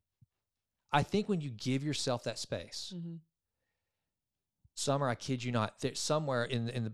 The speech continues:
Speaker 1: one of the back bedrooms here, there is a, an, a, a, an etched piece of, uh, acrylic that is the first journal entry,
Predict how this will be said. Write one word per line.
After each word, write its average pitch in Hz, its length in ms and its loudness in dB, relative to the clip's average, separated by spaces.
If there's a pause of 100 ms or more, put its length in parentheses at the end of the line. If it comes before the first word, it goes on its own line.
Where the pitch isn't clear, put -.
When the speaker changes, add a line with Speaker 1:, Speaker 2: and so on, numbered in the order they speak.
Speaker 1:
one 127 100 4
of 123 80 0
the 135 40 4
back 123 160 4
bedrooms 110 360 2
here, 107 180 4
there 110 220 4
is 113 200 -4
a, 110 220 0
an, 107 320 -10
a, 117 60 0
a, 104 360 -2 (220)
an 107 140 -2 (120)
etched - 520 -2 (120)
piece 113 460 -4
of, 110 280 0 (100)
uh, 104 320 0 (160)
acrylic - 640 -4 (760)
that 113 300 2
is 110 600 -2 (340)
the 120 80 0
first - 680 -2 (560)
journal 135 420 2
entry, 107 380 -8